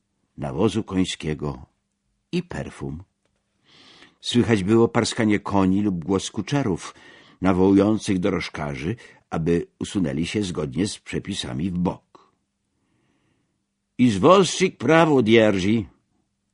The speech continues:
nawoływali. Od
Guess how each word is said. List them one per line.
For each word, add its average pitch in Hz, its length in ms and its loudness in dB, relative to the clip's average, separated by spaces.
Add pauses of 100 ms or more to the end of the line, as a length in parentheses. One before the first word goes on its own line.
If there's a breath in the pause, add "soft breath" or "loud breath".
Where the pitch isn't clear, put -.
(440)
nawoływali. 71 720 -6 (1400)
Od - 200 -2